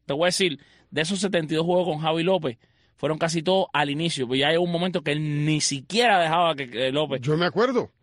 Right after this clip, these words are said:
Speaker 2: yo me acuerdo de
Speaker 1: Sí.
Speaker 2: una discusión que tuvo.
Speaker 1: Sin embargo, históricamente tuvo mejores números con López,
Speaker 2: Cuando
Speaker 1: porque
Speaker 2: estaba
Speaker 1: tuvo,
Speaker 2: con los Bravos de Atlanta,
Speaker 1: a ver, tuvo menos
Speaker 2: que,
Speaker 1: innings, pero
Speaker 2: que cuando sacaban a, a, a, a, que cuando sacaban a Eddie Pérez detrás del home plate por un bateador emergente,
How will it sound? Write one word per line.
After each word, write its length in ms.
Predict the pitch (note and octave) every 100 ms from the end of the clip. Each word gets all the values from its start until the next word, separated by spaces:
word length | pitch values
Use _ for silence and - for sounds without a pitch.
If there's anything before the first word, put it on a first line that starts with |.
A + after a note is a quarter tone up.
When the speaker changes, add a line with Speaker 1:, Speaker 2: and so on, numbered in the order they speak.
| -
Speaker 2:
yo 120 | D3+
me 100 | F#3
acuerdo 260 | G3 A3+ A3
de 60 | G#3+
Speaker 1:
Sí. 60 |
Speaker 2:
una 80 | G3+
discusión 500 | G#3+ G3+ G3 F#3+ G#3
que 120 | F#3 D#3
tuvo. 200 | G3+ F#3
Speaker 1:
Sin 160 | E3+
embargo, 520 | F3 G#3 C4 C4 G#3
históricamente 600 | F#3+ - A3 C4+ D#4 C#4+
tuvo 200 | A3 A3+
mejores 340 | G3+ F3+ G3 F#3+
números 300 | G3 G3+ F3+
con 100 | E3+
López, 140 | G3+ G3
Speaker 2:
Cuando 80 | D3+
Speaker 1:
porque 140 | C#3+ F3
Speaker 2:
estaba 200 | G3 G#3
Speaker 1:
tuvo, 80 | G3+
Speaker 2:
con 60 |
los 120 | F#3
Bravos 360 | D#3 F3 F#3 F#3+
de 80 | E3
Atlanta, 360 | C#3+ D#3+ C3+ -
Speaker 1:
a 80 | F3+
ver, 200 | A2 G#2+
tuvo 340 | A#2 C#3+ D#3+
menos 160 | D3 D3
Speaker 2:
que, 240 | D3+ D3+
Speaker 1:
innings, 240 | C#3+ C#3 B2+
pero 240 | G#2+ A2 - _
Speaker 2:
que 240 | - D#3+ D3+
cuando 260 | D#3 D#3
sacaban 480 | D3 D3+ F3 G#3 G3+
a, 320 | F#3 E3 D3+
a, 360 | C3+ C#3+ C#3+ C#3
a, 500 | - D3+ C#3 C#3 C3
a, 80 | B2+
que 180 | - C#3+
cuando 180 | C3+ B2+
sacaban 400 | C3+ E3+ F3 D#3+
a 80 | D#3
Eddie 180 | E3
Pérez 280 | C#3 E3 D#3+
detrás 300 | C#3+ C#3 D#3
del 120 | D3
home 160 | C3+ D3
plate 200 | D3 E3
por 160 | C3 C#3
un 80 |
bateador 440 | C#3+ C#3+ C#3+ C#3+ D3
emergente, 680 | C#3 C3+ F3 D#3 C#3+ C3+